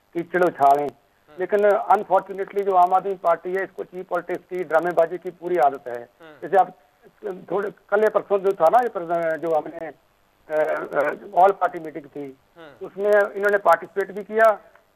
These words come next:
Speaker 1: और participate करने के बाद बाहर आके बोलने लगे, "ये देखो, ये ऐसा है, वैसा है, ये नहीं हो रहा, वो नहीं हो रहा", उसके खिलाफ मतलब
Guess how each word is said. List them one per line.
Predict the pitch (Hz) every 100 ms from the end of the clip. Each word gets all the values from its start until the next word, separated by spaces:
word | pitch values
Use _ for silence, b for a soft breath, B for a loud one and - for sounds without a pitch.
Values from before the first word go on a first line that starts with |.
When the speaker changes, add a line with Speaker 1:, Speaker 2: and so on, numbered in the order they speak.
| 180
Speaker 1:
और | 196
participate | - 190 180 - 202 185
करने | 190 202
के | 208
बाद | 202 185 185
बाहर | 165 156 185
आके | 196 202
बोलने | 185 180 185
लगे, | 190 185 190
"ये | 190
देखो, | 180 180 180
ये | 175
ऐसा | 175 180 180
है, | 175
वैसा | 175 175 175 175 165
है, | 170 175
ये | 185
नहीं | 180
हो | 175
रहा, | 170
वो | 165 160 190
नहीं | 190
हो | 175
रहा", | 175
उसके | - 180
खिलाफ | 156 160 - - 170
मतलब | 165 170